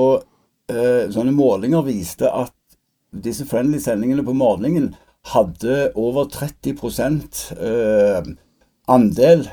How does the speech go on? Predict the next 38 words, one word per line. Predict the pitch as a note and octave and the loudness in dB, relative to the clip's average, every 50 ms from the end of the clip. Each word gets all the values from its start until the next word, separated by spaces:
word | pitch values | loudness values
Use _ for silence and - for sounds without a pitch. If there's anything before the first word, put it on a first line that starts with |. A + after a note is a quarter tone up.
| - - | -14 -12
av | - - A2 A#2+ A2+ B2 | -6 -6 -4 -4 -4 -2
radiolyttinger. | A2+ A#2+ D3 D#3 - F3+ E3 C#3 - - G#2 A2 G#2+ | 2 2 2 2 2 0 -2 -2 -2 -2 -2 -2 -2
Det | A2 B2 | -4 -4
vil | A#2 | -4
si | A2+ A#2 | -4 -4
at | B2+ B2 C#2+ | -4 -4 -4
av | G2 B2 - | -4 -4 0
alle | - C3 B2+ G#2+ G2 G#2 B2+ | 2 2 2 2 0 -2 -4
som | C3 C#3 C3+ B2+ | -2 -2 -2 -2
lyttet | A2 F#2 - - A#2 B2+ - | -2 -4 -4 -4 -4 -2 -2
på | B2 G2 | -2 0
radio | A#2 C3 D3+ D3 D#3+ C3+ | 0 0 0 -2 -2 -4
da, | C3+ A2 G2 | -2 -4 -4
så | E2+ - G2+ | -4 -4 -4
var | G#2+ A#2 A2+ A#2+ | -4 -2 -2 -2
det | A#2+ | -2
over | D#2+ G2+ A2 A#2+ B2+ - | -2 -2 -2 -2 -4 -4
tretti | - - B2 - - B2 - | -6 -10 -12 -10 -10 -10 -8
prosent | - G#2+ G2+ G#2+ A2 A#2 | -8 -8 -6 -6 -8 -6
som | - A2 G#2+ G2+ | -6 -6 -6 -6
hørte | F2+ F2 - A#2+ | -6 -8 -8 -6
på | B2 B2 - | -6 -6 -4
P | A2 F#2 D2 - - | -4 -4 -6 -6 -6
tre, | - B2+ C#3 - | -4 -4 -4 -4
og, | - F#2 A2 B2 - - | -4 -6 -6 -6 -6 -8
og | G2+ G#2 - | -8 -6 -4
P | A2+ F#2 E2+ | -4 -4 -4
tre | - A#2 B2 | -4 -4 -2
var | A2 G#2+ B2 | -2 -2 -2
jo | - - A#2+ B2 | -2 -4 -4 -4
aldri | A#2+ G#2 D#2 C#2 D2 G#2 D3 - | -4 -4 -6 -8 -4 -2 0 0
oppe | A2 - - - A#2 | 0 -2 -4 -8 -8
i | - | -6
sånne | B2+ A#2 F#2+ G2+ G#2+ | -4 -4 -6 -6 -8
tall | - A2 G#2 A2 A#2+ B2 G2 - | -6 -4 -4 -2 -2 -4 -6 -6
ellers | - B2 D#3+ F3+ E3 C#3+ - - - - - | -2 0 2 2 2 2 0 -4 -12 -14 -12
på | B2 A2 | -4 0
døgnet. | A#2 B2 C3+ D3 C3 G2 E2 D#2 - | 2 2 2 2 -2 -4 -6 -10 -16